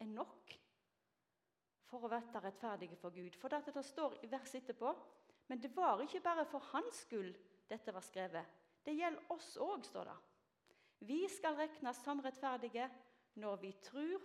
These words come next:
på han som reiste Jesus, vår Herre, opp for de døde. Han som ble overgitt til døden for våre synder og oppreist for at vi skulle være rettferdige." Da skal vi jo få lov å tro på.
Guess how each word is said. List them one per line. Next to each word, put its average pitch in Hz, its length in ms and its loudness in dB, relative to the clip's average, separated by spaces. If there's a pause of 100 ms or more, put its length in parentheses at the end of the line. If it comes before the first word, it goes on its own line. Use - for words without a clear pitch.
på 311 100 0 (120)
han 254 260 0 (520)
som 202 280 -4
reiste 240 560 2
Jesus, 220 640 -4
vår 214 220 -4
Herre, 202 340 -4
opp 190 160 -10
for 185 160 -8
de 175 100 -2
døde. 170 280 -4 (960)
Han 294 160 2 (100)
som 247 220 -8
ble 220 80 2 (180)
overgitt 233 460 0
til 185 160 -4
døden 262 340 4 (200)
for 202 120 -2
våre 220 240 0
synder 233 460 -2 (100)
og - 240 -2
oppreist - 640 -4 (320)
for 208 160 -2
at 208 160 -14
vi 233 180 0
skulle 196 300 -6
være 170 220 -10
rettferdige." - 500 -10 (1900)
Da 349 80 -10
skal 285 240 0
vi 359 80 -2
jo 240 160 4
få 233 160 -2
lov 220 160 0
å 202 80 -10
tro - 240 -8 (240)
på. 220 120 4